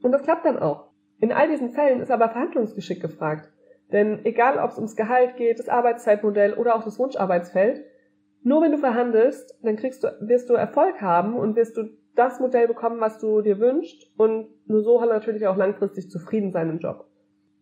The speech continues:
So Verhandlungen sind nicht einfach, weil wir Frauen haben das in der Regel nicht gelernt,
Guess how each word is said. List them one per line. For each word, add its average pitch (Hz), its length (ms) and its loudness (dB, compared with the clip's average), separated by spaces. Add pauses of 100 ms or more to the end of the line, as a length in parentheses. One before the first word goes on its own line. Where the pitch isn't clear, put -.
(260)
So 214 120 2
Verhandlungen 262 420 2
sind 247 140 -2
nicht 240 180 -6
einfach, 185 540 0
weil 180 180 0
wir 190 80 -4
Frauen 220 320 4
haben 220 140 0
das 208 200 -4 (140)
in 285 180 2
der 277 140 2
Regel 240 240 2
nicht 226 220 -8
gelernt, 202 520 0